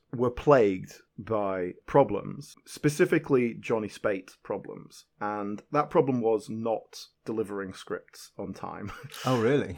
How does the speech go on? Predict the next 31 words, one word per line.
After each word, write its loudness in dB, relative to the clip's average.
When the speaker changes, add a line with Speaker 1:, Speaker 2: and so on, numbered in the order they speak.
Speaker 2:
<laughs> -8
Speaker 1:
Yes. 6
To 2
try 8
and 4
keep 0
it 0
topical, 0
which, -4
you -2
know, 2
that's 4
another 4
thing 0
this -2
show 0
has. 0
It -8
really -6
is -6
very -2
Speaker 2:
Yeah. 4
Speaker 1:
topical. -2
They're -2
talking -2
about -2
political -2
processes 0
of -10
the -4
day. -4